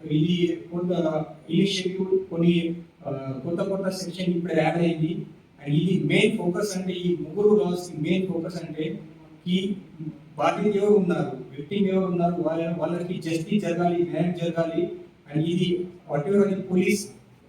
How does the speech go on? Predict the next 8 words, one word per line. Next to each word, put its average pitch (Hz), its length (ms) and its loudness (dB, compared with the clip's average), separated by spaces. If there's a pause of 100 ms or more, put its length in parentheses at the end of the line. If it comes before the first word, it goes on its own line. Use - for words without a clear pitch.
(140)
ఇన్వెస్టిగేషన్ 190 680 4
ఉంది 151 240 0 (340)
అది 190 160 4
మొత్తం 190 340 4
టైంలో 190 500 6
జరగాలి 180 520 2
and 170 100 0
ఇమీడియట్‌గా 185 800 4